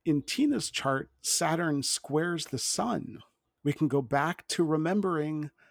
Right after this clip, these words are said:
that she has two T squares, and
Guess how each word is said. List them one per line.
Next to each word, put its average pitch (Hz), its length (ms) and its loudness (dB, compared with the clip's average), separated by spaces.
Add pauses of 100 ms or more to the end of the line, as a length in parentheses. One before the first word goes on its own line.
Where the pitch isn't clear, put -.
(400)
that 139 140 -6
she 247 160 0
has - 380 -4 (100)
two 269 500 4 (260)
T 226 280 -2
squares, - 800 -6 (760)
and 147 160 0